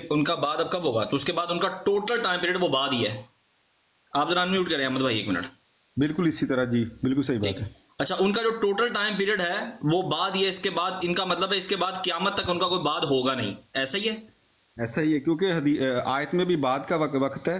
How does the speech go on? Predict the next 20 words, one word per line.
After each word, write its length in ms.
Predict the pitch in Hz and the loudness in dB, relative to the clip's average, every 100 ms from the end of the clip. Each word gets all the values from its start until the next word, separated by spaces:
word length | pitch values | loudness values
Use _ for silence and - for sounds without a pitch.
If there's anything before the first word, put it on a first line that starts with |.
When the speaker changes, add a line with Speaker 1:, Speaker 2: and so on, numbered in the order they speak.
| 185 | -2
Speaker 2:
और 100 | 135 | 2
यही 260 | 135 143 165 | 2 2 0
बात 260 | 135 131 127 | 0 0 0
का 60 | 127 | -2
जिक्र 240 | 113 123 | 0 0
है 60 | 123 | 0
बाद 240 | 117 113 | 0 0
ही, 80 | 110 | -2
कि 340 | 104 - - | -4 -6 2
मेरे 180 | 139 135 | 2 2
बाद 260 | 120 127 131 | 0 0 0
आएगा, 300 | 101 101 98 | 0 0 0
तो 120 | 131 | 2
वो 140 | 143 | 2
बाद 220 | 131 135 | 2 0
भी 100 | 139 | 0
क़यामत 320 | 139 120 113 101 | 0 0 0 -2
तक 120 | 104 | -4
की 140 | 104 | 0
है। 100 | 95 | -2